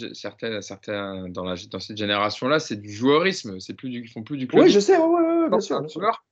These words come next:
Speaker 1: peu importe les clubs où il, où il va. Donc, euh, là,
Speaker 2: Non,
Speaker 1: c'est
Speaker 2: mais je veux dire, il est mauvais, Hugo. Je veux dire,
Speaker 1: Il est
Speaker 2: je, je,
Speaker 1: mauvais.
Speaker 2: moi, je veux, je, moi, je veux bien que t'aies, que t'aies
Speaker 1: Euh, je les défends pas en plus, hein,
Speaker 2: Non,
Speaker 1: c'est
Speaker 2: mais bien sûr.
Speaker 1: hein. Mais c'est juste que
Speaker 2: Parce que
Speaker 1: ils sont pas objectifs parce qu'ils ne voient que par,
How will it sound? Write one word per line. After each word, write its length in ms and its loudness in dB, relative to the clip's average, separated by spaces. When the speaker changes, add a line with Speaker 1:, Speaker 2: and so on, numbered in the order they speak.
Speaker 1:
peu 120 -2
importe 360 0
les 100 0
clubs 240 0
où 120 0
il, 260 0
où 120 0
il 100 0
va. 160 4
Donc, 240 -4
euh, 340 2
là, 120 2
Speaker 2:
Non, 60 2
Speaker 1:
c'est 120 0
Speaker 2:
mais 60 6
je 60 4
veux 20 0
dire, 100 6
il 100 8
est 40 6
mauvais, 320 4
Hugo. 460 2
Je 120 -10
veux 80 0
dire, 40 0
Speaker 1:
Il 60 -2
est 40 -4
Speaker 2:
je, 160 -4
je, 60 -4
Speaker 1:
mauvais. 160 0
Speaker 2:
moi, 120 6
je 100 -2
veux, 240 0
je, 160 -8
moi, 240 -10
je 160 -6
veux 100 4
bien 180 6
que 80 -6
t'aies, 100 2
que 140 0
t'aies 320 0
Speaker 1:
Euh, 140 2
je 140 -4
les 60 2
défends 240 2
pas 120 4
en 100 2
plus, 220 -10
hein, 260 -2
Speaker 2:
Non, 60 -4
Speaker 1:
c'est 160 4
Speaker 2:
mais 160 0
bien 120 -4
sûr. 280 0
Speaker 1:
hein. 500 -12
Mais 100 0
c'est 140 -6
juste 200 -8
que 60 0
Speaker 2:
Parce 120 -2
que 180 -12
Speaker 1:
ils 60 -20
sont 180 -8
pas 140 2
objectifs 480 -6
parce 160 -10
qu'ils 120 -14
ne 80 -6
voient 240 -2
que 120 -10
par, 480 -2